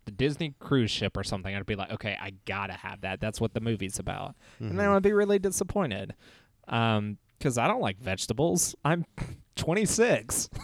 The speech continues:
Speaker 1: <laughs> I was born in the nineties.
Speaker 2: Yeah.
Speaker 1: Only nineties kids will remember hating vegetables. Um,
Speaker 2: Mm-hmm.
Speaker 1: I will say, though, we were, I did go on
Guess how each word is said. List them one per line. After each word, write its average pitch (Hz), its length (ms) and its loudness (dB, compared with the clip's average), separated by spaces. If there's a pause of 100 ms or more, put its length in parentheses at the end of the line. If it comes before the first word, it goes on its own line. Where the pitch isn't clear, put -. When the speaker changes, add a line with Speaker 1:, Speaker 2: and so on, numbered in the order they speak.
(120)
Speaker 1:
<laughs> - 280 -4
I 170 40 8
was 170 140 6
born 165 220 6
in 202 80 0
the 202 80 2
nineties. 196 720 2 (100)
Speaker 2:
Yeah. 160 80 -14 (260)
Speaker 1:
Only 170 260 2
nineties 180 500 2 (360)
kids 131 280 6
will 120 160 6
remember 110 380 2
hating 113 260 0
vegetables. 127 640 0 (560)
Um, 127 420 8
Speaker 2:
Mm-hmm. 98 300 -2 (800)
Speaker 1:
I 147 100 6
will 147 160 6
say, 151 180 4
though, 120 460 2 (140)
we 131 260 2
were, 127 800 2 (240)
I 123 80 2
did 123 220 0
go 123 160 6
on 113 400 -2